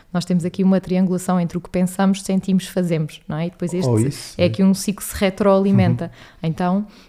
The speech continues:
Speaker 1: se nós, eh, cultivarmos mais pensamentos de qualidade, vai tendencialmente gerar-nos também emoções,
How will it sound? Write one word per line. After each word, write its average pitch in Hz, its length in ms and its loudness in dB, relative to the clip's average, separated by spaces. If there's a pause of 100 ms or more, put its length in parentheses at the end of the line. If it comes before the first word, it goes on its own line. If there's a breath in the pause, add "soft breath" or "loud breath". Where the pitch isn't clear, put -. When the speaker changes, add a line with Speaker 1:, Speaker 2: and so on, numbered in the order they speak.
Speaker 1:
se 190 160 -2
nós, 196 320 2
eh, 175 460 -6
cultivarmos 190 580 0
mais 180 200 -2
pensamentos 180 580 0
de - 80 -20
qualidade, 170 680 0 (880)
vai 196 320 2 (120)
tendencialmente 180 640 0
gerar-nos 185 400 2
também 185 300 2
emoções, 202 640 2